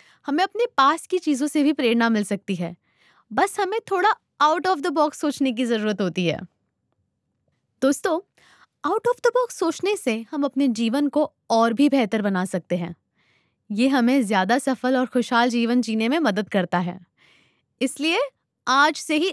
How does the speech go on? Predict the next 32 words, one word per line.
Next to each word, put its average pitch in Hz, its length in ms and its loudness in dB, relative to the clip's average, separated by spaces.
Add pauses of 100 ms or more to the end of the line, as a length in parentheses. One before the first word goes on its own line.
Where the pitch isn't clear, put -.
(120)
out 247 180 2
of 285 160 2
the 285 120 -2
box 247 240 0
सोचना 262 460 -2
शुरू 254 280 2
कर 208 160 4
दीजिए। 185 400 -4 (440)
धन्यवाद। 202 500 0 (480)
और 381 120 0
हाँ 427 140 6
दोस्तों, 403 360 -4 (560)
अगर 359 220 -2
आपको 359 280 2
ये 359 140 0
वीडियो 320 280 -2
पसंद 320 380 -2
आए 330 180 0 (240)
तो 262 80 0
इसे 294 180 0
like 254 240 2
जरूर 269 260 2
करें, 214 340 -2 (440)
अपने 214 260 -4
दोस्तों 202 420 -2
और 339 100 2
परिवार 214 400 0
के 269 140 -2
साथ 311 200 0
share 247 360 0
भी 262 140 2
करें 180 300 -2